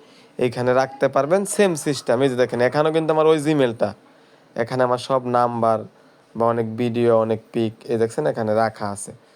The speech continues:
তো এইভাবে করে এই দুইটা জিনিস আপনারা ব্যবহার করবেন, এই দুইটা খুব গুরুত্বপূর্ণ। কারণ অনেকেরই বিভিন্ন ডকুমেন্টস থাকে, তারা এগুলা সিকিউরিটিভাবে রাখতে চান, তেমন সিকিউরিটির হয়তো কিছু পান না, তো তাদের জন্য এই ভিডিওটা।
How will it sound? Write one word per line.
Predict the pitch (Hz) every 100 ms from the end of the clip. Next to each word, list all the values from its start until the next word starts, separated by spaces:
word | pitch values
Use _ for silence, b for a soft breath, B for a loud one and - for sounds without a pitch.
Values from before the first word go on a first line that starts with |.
| b b -
তো | -
এইভাবে | - 160 170 170
করে | 175 190
এই | 170
দুইটা | 139 143 135
জিনিস | 131 139 127
আপনারা | 123 127 127
ব্যবহার | 131 131 127 -
করবেন, | 131 135 170
এই | 143
দুইটা | 139 135
খুব | 117 131
গুরুত্বপূর্ণ। | 131 151 151 143 135 120 107 98 - B B B -
কারণ | 120 131
অনেকেরই | 131 135 135 147
বিভিন্ন | 139 139 156 160 156
ডকুমেন্টস | 147 143 151 139 113 -
থাকে, | 135 123 117 101 b b b b
তারা | 123 123
এগুলা | 123 120 123 120 113 B B -
সিকিউরিটিভাবে | - 147 151 151 135 127 117 120
রাখতে | 120 - 113
চান, | 110 139 180
তেমন | 165 135 127
সিকিউরিটির | - 131 135 123
হয়তো | 120 117
কিছু | 117 123 117
পান | 110 107
না, | 123 165
তো | 131
তাদের | 120 123 117
জন্য | 117 113
এই |
ভিডিওটা। | 110 107 110 101